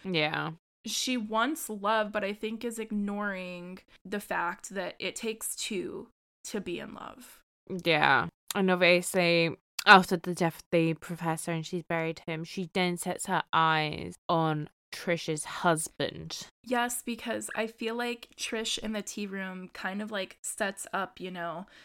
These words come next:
Speaker 2: oh, like, that's not love. And almost to be like, yeah, it's not love because love takes communication and, like,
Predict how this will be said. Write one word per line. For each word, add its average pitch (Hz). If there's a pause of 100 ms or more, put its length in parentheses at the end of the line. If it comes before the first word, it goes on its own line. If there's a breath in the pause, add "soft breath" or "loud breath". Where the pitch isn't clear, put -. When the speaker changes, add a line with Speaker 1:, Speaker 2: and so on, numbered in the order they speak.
(260 loud breath)
Speaker 2:
oh, 220
like, 196
that's 214
not 208
love. 175
And -
almost 240
to 254
be 214
like, 175
yeah, 269
it's 214
not 214
love -
because 202
love 175
takes -
communication -
and, 175
like, 160